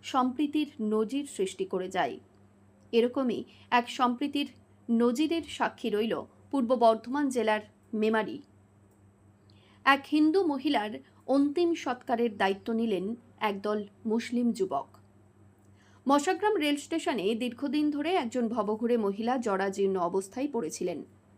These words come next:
খবর পেয়ে তড়িঘড়ি শনিবার সন্ধ্যায় সেখানে পৌঁছান মেমারি সম্প্রীতি ঐক্যের সদস্যরা। ওই মহিলাকে উদ্ধার করে তার চিকিৎসার ব্যবস্থা করেন, তাকে মেমারি গ্রামীণ হাসপাতালে ভর্তি করা হয়।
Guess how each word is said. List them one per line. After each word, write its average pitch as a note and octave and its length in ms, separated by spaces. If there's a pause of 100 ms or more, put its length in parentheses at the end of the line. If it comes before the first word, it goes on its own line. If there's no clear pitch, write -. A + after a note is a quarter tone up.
(140)
খবর C4 300
পেয়ে E4+ 180
তড়িঘড়ি C#4+ 480
শনিবার G#3+ 380
সন্ধ্যায় A3 460
সেখানে G#3 340
পৌঁছান B3 480 (300)
মেমারি C#4+ 400
সম্প্রীতি B3 600
ঐক্যের A3 380 (280)
সদস্যরা। F3+ 640 (680)
ওই D4 120
মহিলাকে D#4+ 520
উদ্ধার C4+ 360
করে G3 280
তার A3+ 240
চিকিৎসার C4 480
ব্যবস্থা G#3+ 420
করেন, A3+ 340 (280)
তাকে A#3+ 360 (100)
মেমারি B3+ 340
গ্রামীণ B3 360
হাসপাতালে B3+ 500
ভর্তি A#3 300
করা F#3+ 220
হয়। F#3 220